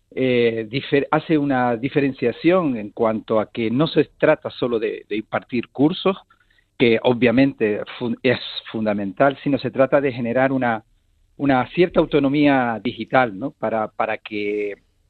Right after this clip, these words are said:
para mejorar la empleabilidad, por ejemplo, o para fortalecer nuestro tejido productivo, eh, o también no solo fortalecerlo, sino diversificarlo. Pero al final, eh,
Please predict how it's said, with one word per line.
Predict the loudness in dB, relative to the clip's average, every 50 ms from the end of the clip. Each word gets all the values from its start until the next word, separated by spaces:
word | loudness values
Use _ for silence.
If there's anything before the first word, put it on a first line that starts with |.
| _
para | -6 -4 -4 -4
mejorar | -6 -6 -8 -8 -8 -8
la | -8 -8
empleabilidad, | -8 -6 -6 -6 -6 -6 -6 -8 -6 -4 -4 -4 -4
por | -4 -8 -10
ejemplo, | -6 -2 -2 -2 -2 -2 -4 -2 0 2 2 0 -2 -4 -14 _ _ _ _ _
o | -2 0 2
para | 2 2 0 0 -4 -6 -8
fortalecer | -8 -8 -6 -6 -6 -6 -6 -8 -4 0 0 0 0 0
nuestro | -4 -12 -12 -12 -10 -12 -10
tejido | -10 -10 -8 -6 -6 -6 -6 -8
productivo, | -8 -10 -10 -10 -10 -12 _ _ -4 -2 0 0 0 2 4 4 4 4 4 4 4 2 0 -2 -4
eh, | -4 -4 -2 -2 -2 -4 -6 -6 -6 -6 -8 -8 -6
o | -6 -8 -8
también | -8 -12 -10 -4 -2 0 0 0 0 -2 -4 -4
no | -6 -8
solo | -8 -8 -8
fortalecerlo, | -8 -10 -10 -6 -6 -6 -6 -4 -6 -6 -6 -6
sino | -10 -10 -12 -12 -8
diversificarlo. | -6 -6 -4 -4 -6 -8 _ -20 -20 _ -14 -10 -4 -2 -2 -2 -2 -4 -10 -14 -14 _ _ _ _ -20 -20 _ 0
Pero | 2 2 2
al | 2
final, | 2 2 4 4 4 2 0 -2 0
eh, | 0 2 2 2 2 0 0 0 0 0 -2 -2 -2 -2 -4 -6